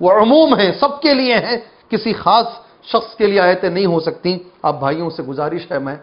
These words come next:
गुजारिश करता हूँ, दोस्ती करना चाहते हैं यकीनन कीजिएगा, अल्लाह के लिए कीजिएगा, मगर जो लोग गांजा पीते हैं उनके साथ हरगिज़ ना मिलिए, सिगरेट पीने वालों के साथ हरगिज़ ना मिलिए,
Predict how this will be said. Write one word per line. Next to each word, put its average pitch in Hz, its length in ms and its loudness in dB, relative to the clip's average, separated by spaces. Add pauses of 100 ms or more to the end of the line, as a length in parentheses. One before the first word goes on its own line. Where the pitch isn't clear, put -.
(320)
गुजारिश 135 440 -2
करता - 240 -6
हूँ, 131 220 -6 (300)
दोस्ती 151 340 -4
करना 160 320 -4
चाहते 147 320 -6
हैं 170 200 -10
यकीनन 160 380 -6
कीजिएगा, 143 460 -8 (340)
अल्लाह 156 240 0
के 156 140 -6
लिए 151 140 -4
कीजिएगा, 131 640 -6 (320)
मगर 135 200 -4
जो 139 120 -2
लोग 135 200 -2
गांजा 147 300 2
पीते 151 320 -6
हैं 143 100 -4
उनके 143 260 -6
साथ 139 300 -6
हरगिज़ 143 260 -8
ना 143 100 -12
मिलिए, 123 320 -12 (500)
सिगरेट 156 420 -2
पीने 156 220 -4
वालों 143 260 -2
के 147 100 -8
साथ 143 240 -8
हरगिज़ 147 280 -6
ना 147 120 -10
मिलिए, 139 400 -4